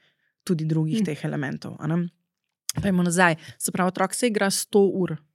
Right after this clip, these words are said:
Speaker 2: Na mesec.
Speaker 1: Na mesec. In on pride k meni enkrat,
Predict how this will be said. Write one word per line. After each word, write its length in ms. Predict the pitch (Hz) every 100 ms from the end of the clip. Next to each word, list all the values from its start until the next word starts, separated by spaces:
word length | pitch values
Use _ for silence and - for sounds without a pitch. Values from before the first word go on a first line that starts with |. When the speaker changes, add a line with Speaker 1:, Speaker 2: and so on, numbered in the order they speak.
| _ _ _ _ _ _ _ _
Speaker 2:
Na 160 | 233 240
mesec. 420 | 220 196 - 202
Speaker 1:
Na 220 | 196 185
mesec. 640 | 190 175 - - - - - 165
In 160 | 208
on 240 | 202 208 233
pride 260 | 254 269
k 120 | 247 226
meni 200 | 208 202
enkrat, 520 | - 214 185 202 196